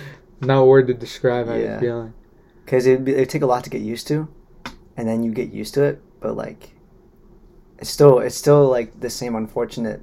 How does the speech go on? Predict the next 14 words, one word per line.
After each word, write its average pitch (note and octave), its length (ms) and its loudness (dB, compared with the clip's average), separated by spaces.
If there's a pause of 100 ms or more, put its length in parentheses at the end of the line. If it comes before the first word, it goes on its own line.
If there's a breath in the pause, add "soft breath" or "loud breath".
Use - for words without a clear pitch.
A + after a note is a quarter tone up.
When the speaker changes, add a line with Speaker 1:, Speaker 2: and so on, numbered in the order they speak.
(160)
Speaker 2:
mess G#2+ 380 -6
that G2+ 160 -10
anybody G#2+ 280 -6
could G#2+ 180 -14
be A2 140 -10
in, G#2+ 180 -16 (180)
Speaker 1:
Mm-hmm. A2 340 -18
Speaker 2:
you B2 60 -8
know? A2 220 -8 (420)
Speaker 1:
Do - 640 -8
you - 20 6
Speaker 2:
Like C#3+ 80 2
Speaker 1:
feel E3+ 180 8
like C#3+ 240 4